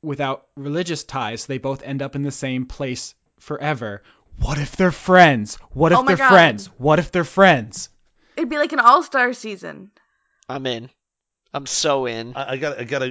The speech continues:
Speaker 4: I have a quick question, Austin.
Speaker 1: Yeah.
Speaker 4: What would have happened if Elias had his deepest wish to be, to never be able to forget what had happened up to this point?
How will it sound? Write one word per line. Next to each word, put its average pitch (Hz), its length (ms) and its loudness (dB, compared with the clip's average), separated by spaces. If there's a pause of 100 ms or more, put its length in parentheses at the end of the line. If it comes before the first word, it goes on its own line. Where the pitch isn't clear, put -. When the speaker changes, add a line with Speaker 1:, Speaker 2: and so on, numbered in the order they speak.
Speaker 4:
I 120 120 -2
have 123 200 -2
a 110 60 -8
quick 123 240 -10
question, 113 440 -4
Austin. 87 480 -8 (100)
Speaker 1:
Yeah. 107 220 -6 (400)
Speaker 4:
What 120 260 -6
would 208 80 -6
have 165 80 -8
happened 95 560 -8 (440)
if 104 200 -8
Elias 104 640 -8 (280)
had 110 320 -8
his 110 280 -8
deepest 117 440 -10
wish 87 380 -8 (280)
to 90 60 -16
be, 87 440 -10 (180)
to 107 320 -12
never 113 320 -6
be 120 220 -8
able 110 160 -6
to - 160 -16
forget 95 520 -10
what 90 200 -8
had 85 100 -10 (100)
happened 85 520 -10 (140)
up 82 120 -14
to 92 80 -14
this 73 160 -14
point? - 400 -18